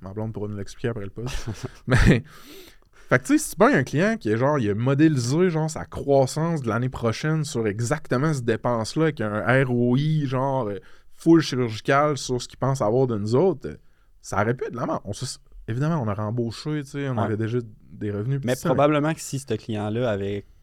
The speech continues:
Speaker 2: fait autant, on l'aurait peut-être pas pris au début, là, parce que
Speaker 1: Ben, c'est ça. Exact. Ouais, t'as raison.
Speaker 2: on fait du S E O et non, euh, du ads, là. Fait que c'est peut-être plus dur de mettre des projections pile poil, euh.
Speaker 1: Oui, t'as raison. Ouais. Mon exemple, c'est de la merde, un peu, mais mon point, c'est,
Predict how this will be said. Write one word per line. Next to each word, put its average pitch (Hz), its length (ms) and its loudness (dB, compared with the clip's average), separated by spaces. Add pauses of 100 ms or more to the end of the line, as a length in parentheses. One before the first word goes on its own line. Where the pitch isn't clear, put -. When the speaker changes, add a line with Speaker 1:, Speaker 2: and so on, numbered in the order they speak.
Speaker 2:
fait - 240 -10
autant, 123 460 -4
on 101 40 -4
l'aurait 90 140 -4
peut-être - 240 -10
pas 101 100 -8
pris - 140 -8
au 120 60 -2
début, 104 320 -6
là, 143 100 -8
parce 101 220 -12
que 92 240 -8
Speaker 1:
Ben, 147 80 6
c'est 147 140 -2
ça. 156 200 0 (280)
Exact. 117 340 -2 (160)
Ouais, 117 140 -10
t'as 131 80 -4
raison. 117 320 -4
Speaker 2:
on 110 80 -12
fait 123 160 -8
du 101 340 -8
S - 300 -10
E 107 80 -2
O 113 100 -2
et 101 60 -4
non, 104 260 -4
euh, 92 120 -4
du - 200 -12 (540)
ads, 104 180 -2 (160)
là. 135 80 -4
Fait 135 180 -8
que 92 300 -6
c'est - 140 -16
peut-être - 320 -8
plus 110 160 -4
dur 117 120 -2
de 110 80 -2
mettre 104 140 -2
des 101 100 -2
projections 101 440 -4
pile 107 260 -4
poil, 110 380 -2
euh. 95 200 -6 (440)
Speaker 1:
Oui, 123 100 -2
t'as 107 120 -8
raison. 104 280 -14
Ouais. 95 100 -10 (160)
Mon 123 140 -2
exemple, 165 240 0
c'est 139 80 -8
de 123 40 -4
la 113 80 0
merde, 120 300 -4
un 107 140 -6
peu, 147 300 -4
mais 123 280 -6 (540)
mon 120 140 -4
point, 175 200 0
c'est, 135 200 -2